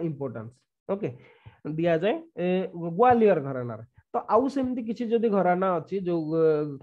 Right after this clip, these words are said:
ମାନେ, ସେଗୁଡା ଉପରେ ବି, ଖାଲି ଘରାନା ଗୁଡାକୁ ଏକ୍ଜାମ୍ପଲ ଭାବରେ ଲେଖିଦେବେ। ଏଇଗୁଡା ସବୁ ଯୋଉ ପୁରା ଟେନ୍ ମାର୍କର କ୍ୱେଶ୍ଚନ ତ ଆସିବନି ଏମିତି ଗୋଟେ ଘରାନାଟାକୁ ହିଁ ଲେଖିବା ପାଇଁ,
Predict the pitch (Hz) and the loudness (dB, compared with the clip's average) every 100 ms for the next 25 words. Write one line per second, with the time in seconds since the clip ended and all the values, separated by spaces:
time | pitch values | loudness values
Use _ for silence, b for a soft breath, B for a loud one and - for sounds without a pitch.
0 | - 143 147 160 165 151 165 147 151 202 | -8 -4 -4 -2 -2 2 4 4 2 -2
1 | B B - 208 254 202 196 208 240 262 | B B -2 0 2 4 6 6 4 2
2 | 277 269 370 240 208 196 196 214 233 247 | 0 0 -4 0 2 2 0 -2 -2 0
3 | 214 220 214 165 175 214 - 226 226 269 | 2 0 -4 -6 -6 -6 -2 -2 2 0
4 | 269 262 277 226 233 214 226 247 196 196 | 0 -4 0 2 2 0 -4 -2 0 0
5 | 196 226 226 226 240 202 - 214 226 233 | 0 0 0 -4 -2 -4 -2 -6 0 0
6 | 185 220 226 226 214 208 175 185 - 220 | 0 -2 0 0 0 -2 -2 -4 0 0
7 | 190 185 185 196 190 175 196 185 156 165 | 2 0 0 0 -4 -4 -4 -4 0 0
8 | 156 165 | 0 -2